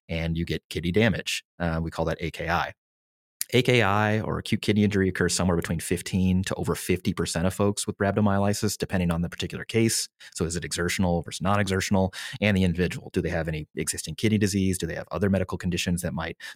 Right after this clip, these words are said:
make them more vulnerable? Now, Austin, when you're evaluating people, uh, and you suspect rhabdomyolysis, assume you're getting, you know, a number of lab tests, including, you know, measures of kidney function. What sort of numbers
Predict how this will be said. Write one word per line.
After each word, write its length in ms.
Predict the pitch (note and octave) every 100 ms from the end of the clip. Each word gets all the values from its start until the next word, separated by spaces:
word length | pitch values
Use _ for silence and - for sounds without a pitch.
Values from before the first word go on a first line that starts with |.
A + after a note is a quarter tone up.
| -
make 100 | F2
them 120 | D#2+
more 140 | D#2
vulnerable? 560 | D#2 F#2+ G2+ E2 E2 - - - - -
Now, 240 | F#2+ E2+ _ _ -
Austin, 300 | A2 - G#2+
when 120 | G2+
you're 140 | B2+
evaluating 520 | G#2+ D#2+ F2 G#2 G#2+
people, 480 | G2 A2 A#2 A#2 A#2 _ -
uh, 240 | F2 D#2+ D#2+
and 120 | E2+
you 100 | E2
suspect 680 | - F2+ - D#2 D#2+ - - - F2
rhabdomyolysis, 1000 | F2 F#2+ F2+ F2+ G2 G#2+ G2 - - - _ _
assume 340 | C#2 - F#2+ F2
you're 120 | E2
getting, 360 | E2 E2 D#2+ E2 - - -
you 100 | E2+
know, 200 | C#2 C2+ _
a 120 | F#2 D#2+
number 220 | G#2+ B2+
of 80 | F2+
lab 220 | E2+ E2
tests, 260 | F#2 E2
including, 500 | E2+ - F#2 E2 D#2 C#2
you 80 | D#2+
know, 100 | D#2+
measures 400 | E2+ D#2 D#2 -
of 160 | -
kidney 220 | - F#2+
function. 480 | F#2 G2 - A#2 B2+ - - - - -
What 320 | F2 G2+ -
sort 180 | - E3
of 140 | A2+
numbers 800 | E2+ D#2+ F2+ F#2 D#2 D#2+ - -